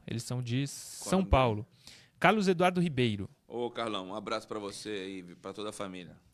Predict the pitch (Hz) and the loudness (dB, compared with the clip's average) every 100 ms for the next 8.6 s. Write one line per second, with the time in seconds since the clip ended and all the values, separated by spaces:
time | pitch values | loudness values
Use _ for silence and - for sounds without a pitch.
0 | - 135 147 185 190 185 165 170 - 156 | 0 4 4 6 4 4 4 2 2 2
1 | 143 135 - 135 131 127 117 101 - _ | 2 0 -4 0 2 0 -2 -6 -14 _
2 | _ _ - 143 151 139 139 127 143 165 | _ _ -6 2 2 4 2 2 4 6
3 | 180 185 - - - 185 175 170 - 160 | 4 -2 -6 -12 0 2 4 4 2 0
4 | 147 156 143 143 143 131 180 202 151 113 | 0 2 2 2 2 2 2 4 4 2
5 | - - 143 143 127 131 143 135 156 156 | -2 0 2 4 4 4 4 4 2 2
6 | - 151 175 127 117 - 113 110 110 - | 0 0 2 2 2 0 -4 0 0 -2
7 | - - 120 - - 147 120 104 120 127 | -6 -2 -2 -2 -4 -2 0 0 0 2
8 | 123 123 147 151 - 110 | 2 2 2 2 2 0